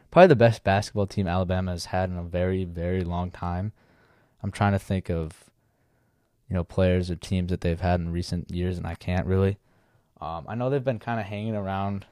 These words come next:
since, uh, Jalen Lecque has been there. I think he's gonna be a senior this year. Um, so I think Brandon Miller can carry this team,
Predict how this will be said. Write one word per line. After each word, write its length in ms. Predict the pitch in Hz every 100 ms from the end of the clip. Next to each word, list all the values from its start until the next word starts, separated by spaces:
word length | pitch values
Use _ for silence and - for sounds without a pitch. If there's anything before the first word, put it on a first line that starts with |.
| _ _
since, 360 | - 101 95 -
uh, 220 | 90 85 - _ -
Jalen 320 | 98 101 95
Lecque 340 | 92 - 101
has 120 | 101
been 220 | 92 101 101
there. 300 | 101 98 110
I 60 | -
think 160 | 104
he's 180 | 95 90
gonna 180 | 90 95
be 140 | 92 90
a 40 |
senior 380 | - 98 92 92
this 240 | 92 -
year. 240 | 92 90 - - - - -
Um, 500 | 90 85 82 80 85 - _ - _ _ _ -
so 260 | 98 92
I 140 | - 98
think 240 | - 95
Brandon 300 | - 98 92
Miller 240 | 85 87 85
can 140 | 92
carry 240 | - 90 90
this 180 | 90
team, 360 | - 90 87